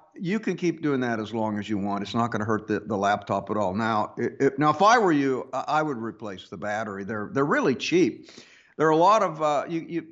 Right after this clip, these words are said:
battery, replacement batteries for laptops around seventy bucks. And there are, uh, a lot of websites that specialize in laptop batteries, and,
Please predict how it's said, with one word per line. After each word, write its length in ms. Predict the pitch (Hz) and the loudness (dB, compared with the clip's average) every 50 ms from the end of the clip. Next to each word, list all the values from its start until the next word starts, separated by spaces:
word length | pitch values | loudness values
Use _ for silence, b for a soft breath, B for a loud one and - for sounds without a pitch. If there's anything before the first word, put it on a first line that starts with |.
| - - _ | -18 -18 _
battery, 460 | - 127 170 180 190 202 196 196 196 | -4 0 2 4 4 4 2 2 0
replacement 640 | 175 160 156 151 147 - 170 165 185 196 - 214 185 - | -2 -2 -4 -6 -6 -4 -2 -2 -2 -2 -6 -10 -6 -2
batteries 480 | 151 143 139 139 139 151 151 151 151 | 0 2 2 2 0 0 -2 -4 -6
for 140 | - - 135 | -6 -6 -4
laptops 560 | 131 131 123 123 123 123 - 143 131 131 - 175 | -2 0 0 0 -2 0 0 0 0 0 -2 -4
around 280 | 170 165 147 139 135 | -4 -2 -2 -2 -4
seventy 440 | - - 127 120 117 123 117 120 117 | -4 -4 -4 -4 -4 -4 -4 -6 -6
bucks. 520 | 113 - 107 82 - - - - - - - _ b b b b b b b b b | -4 -2 -2 -4 -4 -6 -12 -16 -16 -16 -18 _ b b b b b b b b b
And 220 | 131 143 143 143 | -2 0 0 0
there 260 | 147 147 143 143 139 - | 0 0 2 0 0 0
are, 520 | - 127 123 120 120 117 117 117 - - | 0 0 0 2 2 0 0 -2 -2 -4
uh, 240 | 117 120 120 117 - | -4 -4 -4 -4 0
a 80 | - 135 | 0 2
lot 260 | 135 139 156 165 170 | 4 6 6 6 6
of 80 | 160 135 | 4 2
websites 640 | 127 123 156 175 190 196 - - 170 165 190 185 - | 0 2 2 2 2 0 -6 -2 0 0 0 0 -4
that 100 | - 135 | -12 -16
specialize 800 | - - - 151 151 151 - 165 151 151 151 151 160 147 151 165 | -16 -6 -4 -4 -4 -2 -4 -4 -2 2 2 2 2 0 -2 -6
in 240 | 151 151 151 139 | -8 -8 -6 -6
laptop 640 | 131 123 120 127 151 - - - 160 143 139 139 131 | -4 -2 -2 -2 -2 -4 -6 -4 -2 -2 -2 -2 -6
batteries, 600 | 127 123 123 135 143 151 160 160 165 175 180 170 151 | -8 -6 -4 -4 -4 -4 -2 -2 -2 -2 -4 -4 -4
and, 360 | 135 135 135 139 139 - | -4 -2 -2 -2 -4 -4